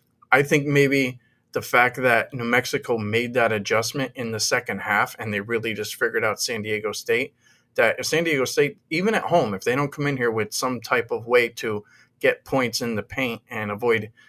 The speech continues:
you know, giving up minus thirteen in blocks, that they could end up in a situation where they're outside looking for three-point buckets that just don't go down. So I feel like maybe this is a little bit of an X and O's advantage here for New Mexico.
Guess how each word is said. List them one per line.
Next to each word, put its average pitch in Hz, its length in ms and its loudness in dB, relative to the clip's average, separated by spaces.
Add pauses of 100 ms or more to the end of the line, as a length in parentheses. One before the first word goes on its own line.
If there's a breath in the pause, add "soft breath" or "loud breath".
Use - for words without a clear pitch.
(120 soft breath)
you 147 80 -2
know, 107 80 0
giving 117 260 -2
up 113 220 -4 (100)
minus 117 380 -4
thirteen 117 420 -2
in 98 120 -8
blocks, 117 420 0 (340 soft breath)
that 117 160 2
they 135 140 2
could 143 120 4
end 131 160 2
up 123 140 2
in 123 100 -2
a 110 60 -4
situation 120 640 -2
where 107 180 2
they're 117 180 4
outside 113 540 2
looking 110 220 -10
for 110 140 -4
three-point 107 560 -8
buckets 113 380 -2
that 101 140 -4
just - 220 -12
don't 101 180 -8
go 95 160 -8
down. 92 300 -6
So 107 320 -4 (340 soft breath)
I - 120 -4
feel 165 180 4
like 135 160 6
maybe 127 200 0
this 120 160 0
is 117 140 -6
a 110 40 0
little 113 180 2
bit 113 160 2
of 107 100 -2
an 107 140 0
X 113 220 -4
and 113 120 -4
O's 110 160 -2
advantage 107 500 -2
here 123 120 -4
for 117 200 -4
New 101 120 -6
Mexico. 135 640 -2